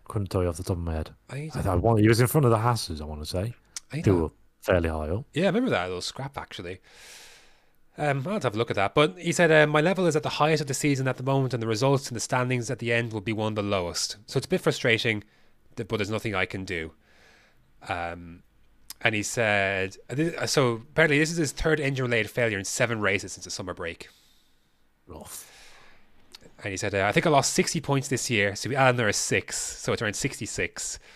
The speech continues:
Speaker 2: And it's all, and obviously all the other benefits, so everyone scores two more than what they should. It's just amazing that only one, uh, only one or two cars retire every race, and it's always car fourteen.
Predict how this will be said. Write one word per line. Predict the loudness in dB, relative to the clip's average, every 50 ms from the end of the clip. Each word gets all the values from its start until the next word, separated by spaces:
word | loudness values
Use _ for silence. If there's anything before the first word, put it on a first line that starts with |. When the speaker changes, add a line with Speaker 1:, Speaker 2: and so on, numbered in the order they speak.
| -20 -20 _ _ _ _ _
Speaker 2:
And | -8 -8
it's | -6 -4 0
all, | 2 2 2 2 0
and | 0 2 2
obviously | 0 0 0 0 0
all | 2 2 2 2
the | 2 0 0 0
other | 0 0 0
benefits, | 0 0 0 0 -2 -4 -4
so | -4 -2
everyone | -2 -2 -2 -2 -2 -4
scores | -4 -4 -4 -4 -4 -4
two | -2 -2 0 0
more | 0 0 2 2 0 0
than | -2 -4 -6
what | -6 -6 -6
they | -6 -6
should. | -4 -2 -2 -4 -4 -6 -10 -16 -20 -20 -20 -20 _ _ -6 -4
It's | -2
just | -2 0 0
amazing | 0 2 2 2 2 2 2 2
that | 2 2 2 0 -2 _ _
only | -2 -2 0 0 0 0 -2
one, | -2 0 0 2 2 2 0 -2 -4 -8 -10 -16 _ _ _ _ _ _
uh, | -2 0 0 2 2 0 0 0
only | 0 0
one | 2 2 2
or | 0
two | 0 -2 -4 -2
cars | 0 0 0 0
retire | -2 -2 -2 0 0 0
every | 0 -2
race, | -2 -2 -2 -2 -4 -6
and | -8
it's | -8 -6
always | -4 -4 -4 -4 -6
car | -6 -4 -4 -4 -4
fourteen. | -4 -6 -8 -8 -8 -8 -10 -10 -12 -12